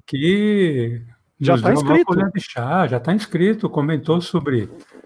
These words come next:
Speaker 1: sobre o, o Olá Curiosos. Um grande abraço para o Maurício Sticer. Esperamos ver o Maurício e muito mais gente aqui curtindo as nossas páginas, né?
Speaker 2: É isso.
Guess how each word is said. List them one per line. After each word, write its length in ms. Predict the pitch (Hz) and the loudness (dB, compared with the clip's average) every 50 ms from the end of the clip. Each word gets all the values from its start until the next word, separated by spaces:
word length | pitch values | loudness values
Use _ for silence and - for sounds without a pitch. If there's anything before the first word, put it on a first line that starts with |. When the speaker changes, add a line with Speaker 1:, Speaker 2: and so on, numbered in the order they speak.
| _ - - _ - | _ -20 -20 _ -14
Speaker 1:
sobre 360 | - - - 156 147 135 156 | -6 0 2 2 2 4 4
o, 80 | 151 143 | 4 4
o 540 | 143 143 143 139 127 123 120 113 110 123 | 4 4 4 2 2 2 2 0 0 0
Olá 220 | 147 139 135 135 131 | 0 0 0 0 -2
Curiosos. 920 | - - 131 113 110 104 120 147 180 185 175 151 117 120 110 95 - - _ _ _ _ _ _ _ _ _ - | -2 -2 -2 0 0 0 2 4 4 6 4 4 2 0 -4 -6 -8 -16 _ _ _ _ _ _ _ _ _ -8
Um 120 | 139 127 | -6 -4
grande 240 | 120 131 160 165 170 | -2 -2 -2 0 -2
abraço 320 | 165 - 160 156 151 - | -2 -2 -2 -4 -4 -6
para 180 | - 170 165 170 | -6 -4 -4 -2
o 60 | 175 | -2
Maurício 420 | 175 170 160 156 165 160 - - 180 | -2 -2 -2 -2 -4 -6 -6 -8 -10
Sticer. 400 | - - 180 180 190 185 - 190 | -8 -4 -4 -4 -4 -4 -6 -10
Esperamos 440 | - - - 185 180 185 185 170 | -10 -6 -4 -2 -2 -2 -2 -2
ver 60 | 160 170 | -2 -2
o 60 | 180 | 0
Maurício 640 | 196 220 202 170 151 180 196 185 - - 220 202 - _ _ _ _ _ _ _ _ _ - | 0 0 0 0 0 0 0 -2 -4 -6 -6 -6 -8 _ _ _ _ _ _ _ _ _ -4
e 220 | 277 247 214 170 | -2 0 0 0
muito 460 | 139 127 131 135 156 196 208 208 208 | -2 -2 -2 0 0 0 0 0 0
mais 180 | 185 180 151 120 | 0 0 0 -2
gente 280 | 135 139 135 - - | -2 -4 -4 -4 -6
aqui 320 | 123 117 - - 139 160 156 147 - - - - | -8 -6 -4 -2 -2 -2 -2 -4 -8 -14 -10 -4
curtindo 640 | - 170 131 120 - 143 143 147 131 123 123 110 - - - - - - | -2 -2 -2 -2 -2 -2 -2 -2 -2 -2 -4 -6 -8 -12 -20 -18 -8 -4
as 140 | 143 131 123 | -4 -2 0
nossas 340 | 143 135 120 - 143 123 - | 0 -2 -2 -2 -6 -8 -6
páginas, 520 | - 123 104 101 92 - 92 95 90 120 | -6 -6 -6 -6 -8 -10 -12 -10 -6 -4
né? 200 | 135 147 175 139 131 135 | -2 -2 -2 -4 -6 -4
Speaker 2:
É 120 | 160 175 202 | -2 -2 0
isso. 320 | 196 165 147 - - - | 0 -2 -6 -8 -10 -18